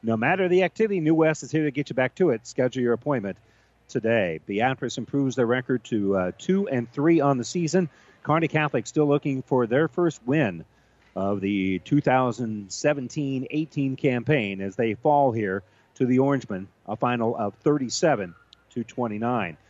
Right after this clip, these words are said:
Let's, uh, check the numbers. We'll begin, first of all, for the Orange, as, uh, they took forever to get their first field goal of the second half, but they had a halftime lead of twenty-three to seven, and they were led by Graham Southwick off the bench,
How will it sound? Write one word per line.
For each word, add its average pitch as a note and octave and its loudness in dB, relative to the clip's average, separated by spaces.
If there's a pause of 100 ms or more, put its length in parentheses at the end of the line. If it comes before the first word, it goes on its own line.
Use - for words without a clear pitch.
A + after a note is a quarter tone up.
(200)
Let's, - 0
uh, E3 4
check G3+ -2
the C#3+ -2
numbers. D3+ 0
We'll B2+ -2
begin, C#3 -2
first E3+ -2
of C#3 0
all, C#3+ 4 (300)
for E3+ 0
the C3 -2
Orange, A#2 0 (300)
as, G#2 -4
uh, A2 2 (140)
they D#3+ 2 (260)
took - 0
forever F3 4
to B2 -6
get C3+ -2
their B2 -4
first D3+ 0
field F3+ 2
goal D3+ 4
of B2 -2
the A#2+ -2
second D3+ -2
half, B2 -2
but B2 -8
they G#2 -2
had C#3+ 0
a A#2+ 0
halftime C#3+ -4
lead A#2 -2 (300)
of G2 -6
twenty-three E3+ -2
to A2 -6
seven, G#2+ 0 (440)
and A2 -6
they C#3 0
were D3 2
led C3+ 2
by B2+ 2
Graham C#3+ -6
Southwick D3+ -2 (100)
off C3 -2
the G#2 -6
bench, B2+ -4